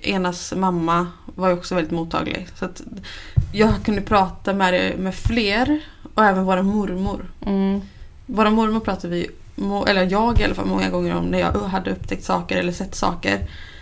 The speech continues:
Speaker 1: Och medans mamma var lite så här, "Ah", <laughs> till, för hon visste inte hur hon skulle ta det på, sagt, "Gud, om jag säger att ja, det är sant, du har sett det där, kommer du få mardrömmar då?" typ. Medans mormor bara, "Jaså?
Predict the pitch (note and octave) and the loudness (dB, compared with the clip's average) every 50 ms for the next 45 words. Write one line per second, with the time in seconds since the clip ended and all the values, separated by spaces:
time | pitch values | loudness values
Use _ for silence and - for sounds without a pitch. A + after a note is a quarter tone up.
0 | - - - - - - - - - - - - - - - - - - - G#3 | -18 -18 -18 -18 -18 -18 -20 -20 -20 -20 -20 -20 -20 -20 -18 -18 -14 -4 0 2
1 | G#3 G3+ G3 G3 F#3+ F#3+ F#3 F#3 - G3 G#3+ G3+ G3 F#3+ - G#3+ G#3+ G#3 G3 G3+ | 4 4 6 6 6 6 4 2 0 0 4 4 4 4 4 4 4 4 4 2
2 | A3+ A#3 A#3 G#3 G3+ F#3+ F#3+ - G3 F#3 F3+ F3+ F3 - - - - - G3+ G#3 | 2 2 2 2 2 0 0 0 -2 -2 -2 -4 -6 -10 -10 -6 -4 -4 -4 -6
3 | G#3+ G#3 A3+ A#3 A#3+ C4 C4+ C#4+ D4 D4+ D#4 F4 D#4+ C#4+ C#4 C4 B3+ B3+ B3+ B3+ | -10 -10 -8 -4 -2 2 4 6 8 10 10 10 10 8 6 4 4 6 6 6
4 | G#3 G3+ G#3 G#3 A#3 A#3 A#3+ A#3 - C#4+ C#4 A#3+ G#3 F#3+ F#3+ G#3 F#3+ F#3 F#3+ - | 6 6 6 6 4 4 4 4 4 2 2 2 0 -2 -2 -2 -2 -2 -2 -4
5 | - F#3 F#3 - G3 F3+ F#3+ F#3+ F#3+ F#3 - - - - - - - - - - | -6 -8 -4 -2 0 0 0 0 -2 -4 -6 -8 -8 -10 -16 -18 -18 -18 -18 -8
6 | - - G3 F#3+ F#3 F#3+ G3 G3 G3 - F#3 F3+ F#3 F#3+ G3+ A3 G#3+ G#3+ G#3+ G#3+ | -4 -4 -2 -2 0 0 -2 -2 -2 -4 -4 -4 -2 0 2 2 4 4 4 4
7 | G3+ G3 G3 F#3 F#3 - G3 F#3+ F#3+ F#3+ F#3+ G3 F#3 F#3 F3+ F3 - F3+ F3 - | 2 2 0 0 -2 0 0 0 0 0 -2 -4 -6 -6 -8 -8 -8 -10 -10 -10
8 | - F#3 F3+ E3+ F3 F3 F3+ F3+ - - - - - - - - - - - - | -10 -4 -2 0 0 0 0 -2 -6 -14 -18 -20 -20 -20 -20 -20 -20 -20 -20 -20
9 | - - - - F#3+ F3+ F3+ F3 F3 F3+ F3+ F#3 F3+ E3+ E3+ F3 E3+ F3 F3 F3+ | -20 -18 -10 -8 -4 -4 -4 -2 -2 -2 -2 0 0 0 -2 -2 -2 -2 -2 -2
10 | - - - - - - - - - - - - - - - - - G3+ G#3 G3 | -4 -4 -6 -8 -10 -12 -12 -16 -16 -18 -18 -20 -20 -20 -20 -10 -2 2 2 2
11 | G3 G3 G3+ F#3 F3+ G3 F#3 - - G3+ B3 - - - - - | 2 2 0 0 0 0 0 0 -2 0 0 0 0 2 4 4